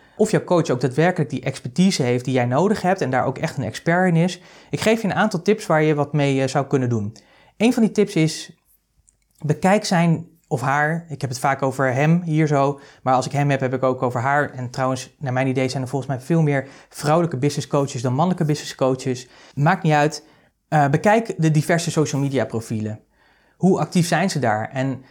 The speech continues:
wat doen ze daar precies? En geven ze voldoende waarde? Eh, laten ze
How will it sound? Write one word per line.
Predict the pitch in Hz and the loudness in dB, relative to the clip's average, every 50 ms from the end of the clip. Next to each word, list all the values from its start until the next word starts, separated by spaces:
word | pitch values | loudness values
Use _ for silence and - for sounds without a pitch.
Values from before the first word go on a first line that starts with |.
| _ _ | _ _
wat | _ 156 147 | _ 0 2
doen | 220 285 285 | 4 2 2
ze | - | 2
daar | - 127 | -2 -4
precies? | - - - - 131 123 120 - - | -4 -6 -6 -4 -4 -4 -4 -8 -10
En | - 143 139 127 | -8 -6 -6 -2
geven | - 185 196 180 - | 0 0 0 0 -2
ze | - | -8
voldoende | - - 160 143 165 170 156 143 | -4 -4 0 2 4 4 4 4
waarde? | 139 160 170 175 147 120 104 - - 120 - _ _ _ | 2 2 2 2 2 0 -2 -4 -8 -10 -14 _ _ _
Eh, | _ - 127 127 | _ -6 -4 -2
laten | 135 156 170 170 170 - | 0 0 0 0 -2 -6
ze | - 170 160 156 151 151 | -2 0 2 2 0 -2